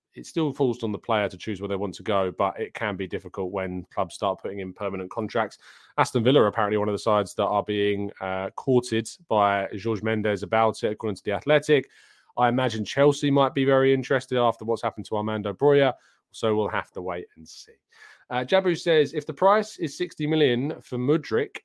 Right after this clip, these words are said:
and Joao, who is your preference?" Um, it's a great question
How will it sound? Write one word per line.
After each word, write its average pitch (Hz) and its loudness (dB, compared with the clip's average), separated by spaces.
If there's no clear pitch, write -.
and 123 -2
Joao, 120 4
who 156 0
is 139 0
your 127 -8
preference?" 175 -2
Um, 165 4
it's - -12
a 139 -10
great 123 2
question 107 -4